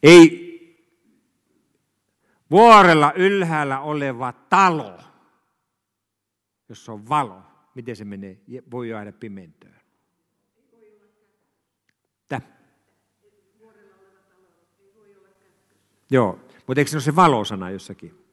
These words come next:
Mutta se liittyy. Miehet rakentavat talon, kun mä puhuin eilen, että naismies jutuista Raamatussa. Tässäkin oli. Miehet rakentavat talon, naiset sytyttävät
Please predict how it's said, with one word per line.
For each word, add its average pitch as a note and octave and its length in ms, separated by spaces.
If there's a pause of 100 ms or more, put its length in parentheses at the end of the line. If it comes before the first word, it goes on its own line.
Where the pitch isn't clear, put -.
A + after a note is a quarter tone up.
(2000)
Mutta B2 60
se C3 120
liittyy. F#3 440 (460)
Miehet G#3 760
rakentavat B2+ 880
talon, F3 260
kun D3 80
mä C#3 60
puhuin D#3 240
eilen, E3+ 180
että C#3+ 140
naismies C#3+ 720 (340)
jutuista B2 420
Raamatussa. A2 560 (180)
Tässäkin C#3+ 420
oli. G2+ 200 (240)
Miehet G3 540
rakentavat B2+ 640 (160)
talon, A#2 460 (640)
naiset D3 540
sytyttävät G#2 680